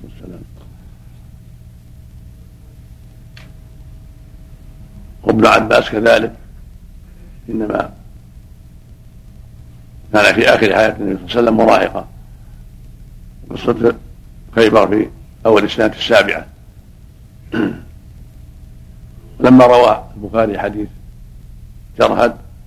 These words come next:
قال: "حديث أنس أسند، حديث جرهد أحوط". الحاصل أن القول المقدم والذي عليه الجمهور هو أن الفخذ عورة، وأن النظر إليه وكشفه لا يجوز، وهو وسيلة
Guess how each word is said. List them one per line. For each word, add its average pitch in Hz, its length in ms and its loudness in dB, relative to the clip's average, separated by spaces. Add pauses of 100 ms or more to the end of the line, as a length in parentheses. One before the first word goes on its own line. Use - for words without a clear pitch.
(120)
قال: 113 180 4
"حديث 107 300 -4
أنس 110 240 -4 (260)
أسند، 131 320 -2 (320)
حديث 113 160 -4
جرهد 110 380 0
أحوط". - 280 -2 (1300)
الحاصل 127 360 2
أن 107 320 -10 (1000)
القول 107 300 -2
المقدم 104 520 -4
والذي 107 220 -4
عليه 101 140 0
الجمهور 107 540 0 (600)
هو 62 280 0 (160)
أن 110 120 -4
الفخذ 101 320 -4
عورة، 95 360 0 (920)
وأن 107 280 0
النظر 110 400 -2
إليه 104 320 -4
وكشفه 107 380 -10
لا 113 280 4
يجوز، 107 340 0 (1120)
وهو 104 200 2
وسيلة 123 340 2